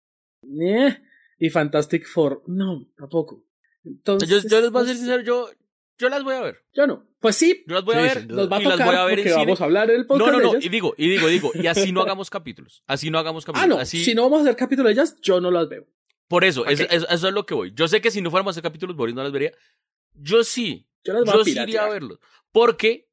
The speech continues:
Speaker 2: y aquí es la vaina de esta película de, de, por ejemplo, de Thor, Love and Thunder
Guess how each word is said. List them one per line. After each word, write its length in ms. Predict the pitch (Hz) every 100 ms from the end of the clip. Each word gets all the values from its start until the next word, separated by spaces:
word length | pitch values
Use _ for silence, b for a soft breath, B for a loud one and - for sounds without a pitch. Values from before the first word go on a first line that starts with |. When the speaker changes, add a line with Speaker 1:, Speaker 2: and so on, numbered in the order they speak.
| _
Speaker 2:
y 140 | 175
aquí 260 | 170 - 170
es 320 | 165 - - _
la 140 | 165 170
vaina 480 | 180 180 175 175 -
de 440 | 160 160 151 -
esta 460 | - 151 151 - 156
película 640 | 165 156 127 131 135 131 151
de, 380 | 135 135 127 -
de, 360 | 123 120 117 117
por 120 | 117
ejemplo, 220 | 110 113
de 60 | 127
Thor, 260 | 120 123 123
Love 200 | 123 123
and 140 | 127
Thunder 360 | 127 120 120